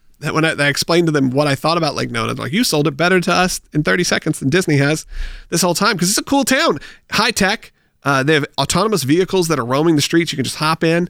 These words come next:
Uh, there's a lot of stuff going on in Lake Nona. Huge healthcare uh, city. Also, again, really just Orlando.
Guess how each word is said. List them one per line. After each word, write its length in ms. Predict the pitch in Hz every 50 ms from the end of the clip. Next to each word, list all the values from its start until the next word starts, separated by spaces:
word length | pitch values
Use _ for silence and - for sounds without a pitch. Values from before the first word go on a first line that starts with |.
| - - _ _ _ _ -
Uh, 180 | 120 120 113 123
there's 140 | 147 160
a 60 | 160 143
lot 220 | 143 160 185 214
of 60 | 214 -
stuff 220 | - 196 190 -
going 200 | - 156 143 135 131
on 120 | 127 131 135
in 60 | 131
Lake 160 | 123 127 135
Nona. 220 | 190 208 190 131 117
Huge 420 | - - 214 233 240 214 - - - _ -
healthcare 460 | 180 - - - - 131 120 113 - - - - - - _ _ _ -
uh, 180 | 117 110 104
city. 260 | - - - 104 - - _ _ - - - - - _ _ - _ _ -
Also, 280 | - 175 208 - 202 165
again, 360 | 143 135 131 123 135 151 151 - _ _ _ - - _ _ _ _ - -
really 260 | 165 196 214 214 214
just 220 | 180 156 175 - -
Orlando. 380 | 160 143 143 143 135 120 -